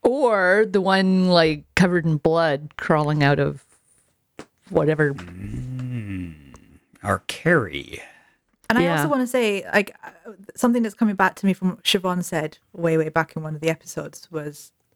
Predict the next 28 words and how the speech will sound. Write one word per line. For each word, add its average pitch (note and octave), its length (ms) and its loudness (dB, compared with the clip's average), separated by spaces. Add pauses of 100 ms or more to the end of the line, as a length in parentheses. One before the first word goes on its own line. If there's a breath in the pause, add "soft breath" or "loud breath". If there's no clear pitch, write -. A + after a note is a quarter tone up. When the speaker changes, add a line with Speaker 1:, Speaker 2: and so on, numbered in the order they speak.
(220)
Speaker 3:
I'm F#3 80 2
not F#3 140 0
saying F3+ 220 -2
it's D3 100 -8
connected, E3 440 -4
but B2+ 200 -2
I D#3+ 100 -4
just D#3+ 220 -8
thought B2+ 280 -2 (280)
it E3+ 140 -2
was E3 320 -6 (600)
really F3+ 420 -2
good D#3+ 240 -2
theory. D#3+ 540 -4 (960)
Siobhan, G3+ 320 -4
you G3 60 -4
said F#3+ 300 -2
that F3+ 140 -2
you F3+ 100 -6
felt F3 400 -2
that - 140 -2
the F3+ 60 -8
Dark F3 380 -2
One E3 160 -2
was D#3+ 160 -10
wearing D3+ 480 -4 (160)
a E3+ 60 -4
skin, D#3 520 -4